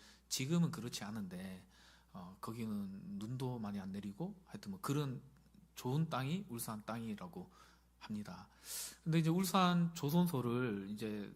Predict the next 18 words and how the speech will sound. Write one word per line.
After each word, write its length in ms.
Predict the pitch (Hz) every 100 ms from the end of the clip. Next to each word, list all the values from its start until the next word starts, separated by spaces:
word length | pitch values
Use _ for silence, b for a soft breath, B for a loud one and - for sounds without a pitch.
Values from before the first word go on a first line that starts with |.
| -
시작하기 480 | - 156 143 - 107
전에, 580 | 127 113 101 107 95 - B B B 101
배를 240 | - 131 147
만드는 640 | 110 107 113 117 127 131
그 160 | 131 110
조선을 380 | 113 123 117 113 - _ -
시작하기 480 | - 131 127 110
전에 340 | 107 107 156 B B B B _
돈을 320 | - 143 208 190
빌리러 360 | 139 117 107
영국의 540 | 107 156 160 123 104 104
버클리 480 | - - 156 127
은행에 300 | 131 113 98 90
갔다고 580 | - - 104 95 95 -
하죠. 520 | - - 92 92 92 - _ _
근데 240 | - 107 101
거기서 460 | 117 107 104 107
이제 360 | 95 110 143